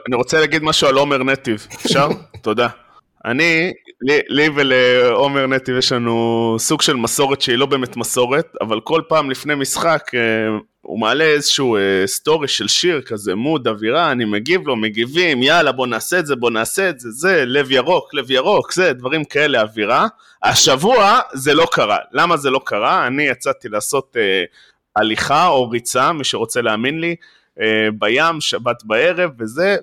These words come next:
Speaker 1: פתאום מישהו בא, מחבק אותי. אמצע הגבעה באילטון. עומר נתיב, איזה כיף, איזה כיף. ואז ידעתי, ידעתי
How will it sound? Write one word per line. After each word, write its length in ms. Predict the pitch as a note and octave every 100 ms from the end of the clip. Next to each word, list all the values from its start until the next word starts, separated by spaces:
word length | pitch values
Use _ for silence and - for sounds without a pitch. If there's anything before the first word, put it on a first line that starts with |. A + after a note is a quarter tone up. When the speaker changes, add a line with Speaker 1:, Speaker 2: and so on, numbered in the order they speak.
| -
Speaker 1:
פתאום 600 | - F#3+ - F#3+ G3 G3+ G3 _ _
מישהו 400 | A#2 F#3 - C#3+
בא, 200 | B2+ G3 G3+
מחבק 500 | D3 - B2+ D3+ -
אותי. 260 | C3+ G#2 F2 _ _ _ _ D#3+
אמצע 280 | F3+ - E3 D3 C3 B2+ B2
הגבעה 340 | C3+ D3 D#3+
באילטון. 600 | D3+ D3+ E3 D3+ B2 F#2+ G#2 _ _ _
עומר 300 | - A3 A3+
נתיב, 380 | A3 A3+ G#3+ D3 A#2+ _
איזה 260 | A3 A3 A#3+
כיף, 460 | - C4+ G#3+ - _ _ _ _
איזה 220 | G#3+ A3
כיף. 300 | A3 A3+ F3
ואז 220 | D3+ F#3+ E3+
ידעתי, 600 | D3 D3+ F3 - A3 - -
ידעתי 640 | C3+ B2 C3 E3+ F3 A3 A#3